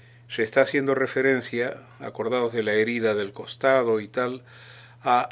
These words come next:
el bautismo y la Eucaristía, unidos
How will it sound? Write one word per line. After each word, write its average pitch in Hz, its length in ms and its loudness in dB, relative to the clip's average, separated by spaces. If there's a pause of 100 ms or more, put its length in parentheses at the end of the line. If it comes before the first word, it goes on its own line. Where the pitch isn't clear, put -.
el 120 180 2
bautismo 143 840 -2
y 135 120 -4
la 120 100 4
Eucaristía, 98 840 -6 (1600)
unidos 170 680 2